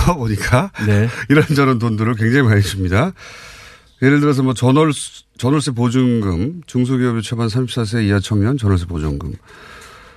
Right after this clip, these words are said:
Speaker 1: 삼천오백만 원까지. 그리고, 어, 중소 중견기업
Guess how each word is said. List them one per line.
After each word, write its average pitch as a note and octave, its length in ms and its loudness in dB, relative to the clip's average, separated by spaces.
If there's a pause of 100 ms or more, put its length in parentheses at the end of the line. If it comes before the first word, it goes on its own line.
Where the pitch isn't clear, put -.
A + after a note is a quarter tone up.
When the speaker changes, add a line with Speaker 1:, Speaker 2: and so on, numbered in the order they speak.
(100)
Speaker 1:
삼천오백만 E2 720 0
원까지. C2+ 380 -12 (1800)
그리고, B2 800 0 (1600)
어, G#2+ 200 2
중소 D#3 400 2
중견기업 D#3+ 880 0